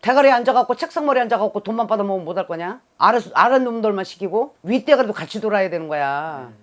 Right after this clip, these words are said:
Speaker 1: 나는 그렇게 생각해. 응? 그러니까 너 우리나라 배 사고 났을 때 박근혜 대통령 어떻게 했어?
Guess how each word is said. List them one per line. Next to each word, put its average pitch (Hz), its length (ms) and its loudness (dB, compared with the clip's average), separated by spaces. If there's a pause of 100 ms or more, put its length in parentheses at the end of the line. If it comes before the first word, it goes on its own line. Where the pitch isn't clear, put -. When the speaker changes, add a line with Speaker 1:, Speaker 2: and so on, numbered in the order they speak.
(120)
Speaker 1:
나는 202 180 -4
그렇게 220 220 -6
생각해. 151 680 -6 (300)
응? 269 160 -10 (600)
그러니까 247 220 2
너 170 260 -2 (680)
우리나라 262 640 2 (320)
배 262 120 0
사고 262 220 2
났을 220 320 -4
때 156 300 -4 (480)
박근혜 254 320 2
대통령 226 400 -4
어떻게 202 220 -8
했어? 127 280 -12